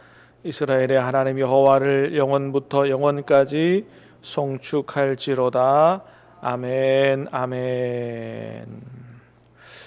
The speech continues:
예, 오늘 말씀은, 예, 시편 백오십 편, 에, 가운데, 에, 제 일 권의 마지막 시편입니다.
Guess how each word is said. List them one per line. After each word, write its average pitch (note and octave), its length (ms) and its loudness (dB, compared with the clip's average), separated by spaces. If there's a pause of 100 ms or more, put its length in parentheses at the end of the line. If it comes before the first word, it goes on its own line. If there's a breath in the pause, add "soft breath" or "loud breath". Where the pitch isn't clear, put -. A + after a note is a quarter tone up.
(500 loud breath)
예, A#2+ 200 -8
오늘 C3 300 -6
말씀은, B2+ 1040 -4
예, A2+ 40 -10
시편 C3 440 -6
백오십 C3 640 -2
편, C3 960 -6
에, A#2 440 -6
가운데, A#2+ 800 -6 (1300 loud breath)
에, A#2+ 280 -8
제 B2 140 -6
일 F3 340 0
권의 F#3 420 0
마지막 C3+ 680 -10
시편입니다. A#2 960 -12